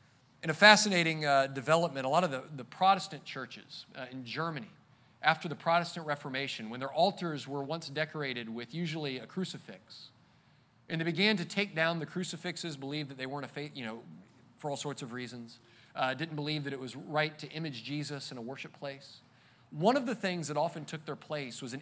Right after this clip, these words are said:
image of the city that the church worked, uh, worshiped in behind the altar. So that when the priest broke the bread, when he offered the prayers, he was interceding for the city. The city came into the church, and then the church offered the city back up to God.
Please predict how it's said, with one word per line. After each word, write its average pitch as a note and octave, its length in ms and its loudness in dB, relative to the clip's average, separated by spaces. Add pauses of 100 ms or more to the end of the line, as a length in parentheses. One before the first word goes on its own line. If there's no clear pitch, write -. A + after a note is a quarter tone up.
image G3+ 360 2
of C3+ 120 -8
the B2 80 -8
city B2+ 600 -4 (200)
that C#3 140 -10
the C3+ 80 -10
church F3 340 -4
worked, D3+ 400 -6
uh, B2+ 180 2
worshiped D3+ 440 -2
in F2+ 260 -16
behind D#3 400 -4
the B2+ 80 -4
altar. A#2 280 -8 (800)
So G#3+ 160 4
that G#3 120 6
when G3+ 120 4
the F#3 60 2
priest A3+ 500 2
broke F3 240 2
the D#3+ 60 -6
bread, F3+ 420 4
when D3+ 120 -2
he D3 60 -4
offered F3 360 2
the C3+ 60 -6
prayers, F3 760 -4 (800)
he A3 120 4
was G#3 160 8
interceding A3 760 2
for F3 220 0
the E3 100 0
city. D#3+ 360 0
The A#2 120 -6
city A3+ 320 4
came G3+ 300 2
into F3+ 180 0
the C#3 120 -6
church, F#3 440 -2
and D#3+ 60 -6
then D#3+ 80 -4
the D3 80 -4
church G#3 400 0
offered F3 320 2
the C3 60 -6
city F3 400 0
back C#3+ 280 -2
up - 140 -10
to C#3 80 -12
God. A2+ 180 -10